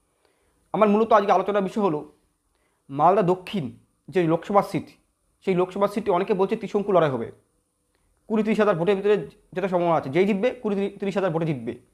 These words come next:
কিন্তু সেটা হয়নি। দেখা গেছে এখানে বিজেপি ভার্সেস কংগ্রেসের মধ্যে লড়াই হয়েছে, প্রায় হিউজ মার্জিনে যে এখানে প্রার্থী হয়েছে কংগ্রেসের ঈশা খান চৌধুরী, যে ডালুবাবুর ছেলে,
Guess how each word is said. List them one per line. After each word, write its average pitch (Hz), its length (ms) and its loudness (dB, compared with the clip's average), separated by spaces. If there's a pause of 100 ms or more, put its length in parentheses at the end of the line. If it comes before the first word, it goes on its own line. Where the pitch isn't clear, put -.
(100)
কিন্তু 185 200 -2
সেটা 180 140 2
হয়নি। 143 260 0 (800)
দেখা 185 220 2
গেছে 226 220 2 (600)
এখানে 190 280 -2 (840)
বিজেপি 214 320 4 (200)
ভার্সেস 233 320 2 (540)
কংগ্রেসের 196 300 4
মধ্যে 175 160 0
লড়াই 139 160 4
হয়েছে, 117 260 -6 (920)
প্রায় 151 200 -6
হিউজ 247 300 6
মার্জিনে 214 300 4 (720)
যে 175 120 0
এখানে 175 180 -2
প্রার্থী 190 280 0
হয়েছে 180 220 4 (160)
কংগ্রেসের 160 340 0 (100)
ঈশা 180 140 -6
খান 208 140 0
চৌধুরী, 151 360 -2 (1080)
যে 156 100 -4
ডালুবাবুর 196 440 4 (180)
ছেলে, 170 200 0